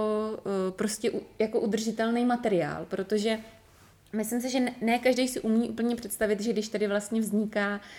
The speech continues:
občas nějaká architektura, tak tady vlastně vznikají jako nový zdi a všechno.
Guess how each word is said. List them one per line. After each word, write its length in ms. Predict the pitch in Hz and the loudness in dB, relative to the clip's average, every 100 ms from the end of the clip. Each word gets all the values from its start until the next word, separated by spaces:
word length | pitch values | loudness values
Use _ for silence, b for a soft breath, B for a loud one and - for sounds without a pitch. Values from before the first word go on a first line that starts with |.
| B B | B B
občas 320 | 214 - 240 | -4 -2 0
nějaká 320 | 233 208 226 | 2 0 2
architektura, 560 | 214 214 - 214 - 208 | 0 0 0 0 2 2
tak 120 | 214 | 2
tady 160 | 214 202 | -2 0
vlastně 300 | 214 214 226 | -2 0 -2
vznikají 420 | 202 214 202 196 | 0 0 0 0
jako 360 | 196 - 175 180 | 0 2 2 4
nový 320 | 196 220 220 | 2 2 0
zdi 460 | 190 175 202 196 196 | 0 6 8 8 4
a 40 | |
všechno. 480 | - 214 208 165 | -2 -2 0 -4